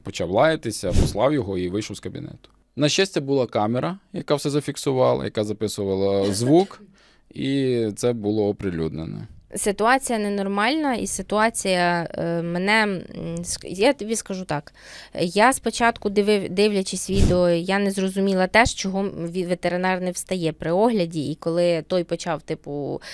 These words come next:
Speaker 2: показувати собаку, собака крутиться, він каже, ветеринар каже: "Я не бачу, покажіть мені". Цей, типу, знервувався, сказав, що то "встань і подивись", а той розвернувся і показав два протези. Ну, я би, наприклад, мені би стало соромно, я би сказала: "Вибачте",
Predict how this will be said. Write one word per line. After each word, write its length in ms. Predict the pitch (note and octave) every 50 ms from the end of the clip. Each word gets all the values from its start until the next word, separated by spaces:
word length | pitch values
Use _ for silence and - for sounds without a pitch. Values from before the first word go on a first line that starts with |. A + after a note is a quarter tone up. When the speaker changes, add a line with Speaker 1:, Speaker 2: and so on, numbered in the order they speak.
| - - -
Speaker 2:
показувати 520 | - F3+ - F3+ F3 E3+ E3+ E3+ E3+ F3+ E3+
собаку, 460 | - G3+ G#3 B3+ D4 D#4+ - - B3
собака 440 | - - F#3+ F#3 F3+ F3+ - - E3+
крутиться, 640 | - - B3+ D4+ F4 E4+ - C#4 B3+ - A#3+ A3
він 160 | G#3 G3+ G3 F#3
каже, 420 | - F#3+ F3+ F3 F3 F3 D#3+ E3+
ветеринар 520 | E3+ F3+ - - F#3 F#3 F#3+ F#3 F3 E3
каже: 220 | - F3 E3+ F3 E3
"Я 180 | E3+ F#3 F#3+
не 120 | F3+ F3 E3
бачу, 440 | D#3+ E3+ F#3+ A3+ C#4 D#4 - C#4 B3
покажіть 540 | - B3 - A3+ A3 G#3+ A3+ A3 G#3 -
мені". 300 | G3+ F#3+ F#3 F3+ F3+ F#3 - - - - - - - -
Цей, 260 | - - A3 G#3+ G3 F#3+
типу, 520 | - F#3 F3+ _ F#3 F3 F3 F3 E3+ E3+
знервувався, 800 | E3+ E3+ F#3+ F#3+ F3+ F3+ F3+ F#3+ A3+ D4 F#4+ F#4 F4+ - B3 A3+
сказав, 400 | - - - G3 F#3+ F#3+ F#3 -
що 100 | - F#3
то 120 | - F3
"встань 360 | E3+ - - - A#3 A3 G3+ F#3
і 60 | F3
подивись", 580 | - - F3 F#3 F#3+ A#3 D4 F#4+ F#4+ - - - - - - - - -
а 80 | - -
той 160 | - B3 B3+
розвернувся 580 | B3 A#3 G#3 G3 F#3+ F#3+ G#3+ B3 C4+ - - G#3
і 40 |
показав 400 | - - F3 - F#3 F#3+ G#3 G3+
два 160 | G3 F#3+ F#3+ G3
протези. 500 | - G3 F#3 F3+ - D3 C3+ B2+ D3 E3
Ну, 160 | F#3+ G#3 - - - -
я 360 | - - F#3+ G3+ A#3+ D4+ F#4+ G4
би, 160 | D#4+ C#4 C4
наприклад, 580 | B3 A3 G#3+ - A3 B3 C4 - A#3+ A3 G#3+ -
мені 220 | G3 G3+ G#3+ A#3+ A3+
би 120 | G#3 F#3+
стало 540 | - - - G3 F#3 E3+ E3 D#3+ D3+ C#3 C#3+
соромно, 480 | - - B3 C#4+ D#4+ E4 D#4+ D4 C4
я 220 | A3+ G#3 F#3+ F#3+ G3+
би 160 | G3+ G3 F3
сказала: 400 | - - - F3+ F3+ E3+ E3 D#3+
"Вибачте", 580 | D#3+ G3 A3+ A#3+ A#3+ A#3+ - - - - G#3+